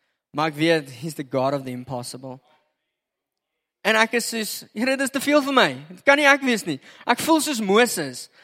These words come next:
dis, "Nee, dis nie ek nie, dit kan nie ek wees nie, moenie my gebruik nie, maar moenie wegkyk nie, bly my gebruik." Soos, ek is so, ek weet nie, ek weet nie eens hoe om dit te beskryf nie. En ek is soos, "Here, dit kan nie ek wees nie." En ek begin mense vertel,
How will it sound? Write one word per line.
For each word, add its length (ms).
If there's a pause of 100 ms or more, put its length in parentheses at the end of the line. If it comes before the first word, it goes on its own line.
(200)
dis, 120
"Nee, 280
dis 140
nie 100
ek 220
nie, 200
dit 80
kan 120
nie 80
ek 200
wees 260
nie, 100
moenie 300
my 160
gebruik 380
nie, 220 (200)
maar 240
moenie 340
wegkyk 440
nie, 100
bly 300
my 140
gebruik." 360 (300)
Soos, 460
ek 260
is 100
so, 180 (1200)
ek 200
weet 220
nie, 140
ek 140
weet 140
nie 80
eens 100
hoe 80
om 80
dit 100
te 80
beskryf 520
nie. 140 (300)
En 220
ek 160
is 100
soos, 180
"Here, 400
dit 220
kan 140
nie 120
ek 220
wees 320
nie." 380
En 360 (560)
ek 160
begin 360
mense 340
vertel, 580